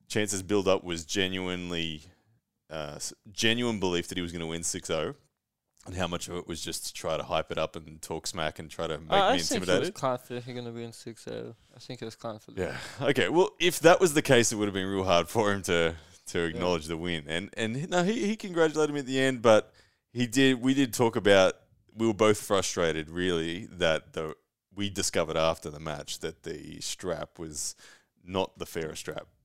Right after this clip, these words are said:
Speaker 1: and the effect of that was it felt pretty dramatic. It was like, it was, it felt near impossible to keep your wrist when the buckle was on your side. It, it, it really did. It was just like, "Well, there's,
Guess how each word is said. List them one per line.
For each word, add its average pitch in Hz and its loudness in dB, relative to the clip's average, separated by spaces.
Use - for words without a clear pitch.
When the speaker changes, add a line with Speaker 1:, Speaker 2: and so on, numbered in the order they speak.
Speaker 1:
and 82 -4
the 113 6
effect 196 6
of 110 -2
that 87 6
was 98 -4
it 113 -2
felt - 0
pretty 98 -2
dramatic. 85 2
It 113 -4
was 110 0
like, 87 6
it 135 -4
was, 151 0
it 123 2
felt 139 6
near 117 4
impossible 95 2
to 85 -4
keep - -6
your 92 -4
wrist 85 -2
when 90 -8
the 85 -10
buckle 82 -6
was 82 -10
on 82 -10
your 78 -12
side. 82 -12
It, 95 -12
it, 95 -10
it 101 0
really 107 4
did. 80 -2
It 67 -12
was 85 -8
just 90 -4
like, 78 -2
"Well, 92 0
there's, 85 -12